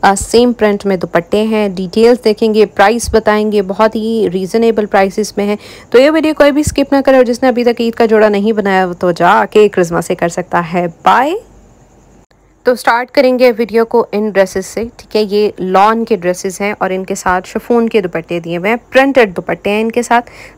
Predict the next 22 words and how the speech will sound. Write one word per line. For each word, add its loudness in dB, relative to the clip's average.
तो 6
detail 2
देखते 2
हैं 4
और 0
price 2
जो -4
है 0
वो -2
screen -4
के -2
ऊपर -2
होगी, 0
तो -6
mama -4
explain -2
करेंगी -2
कौन -4
कौन -4
से -4
dresses 0
हैं। 2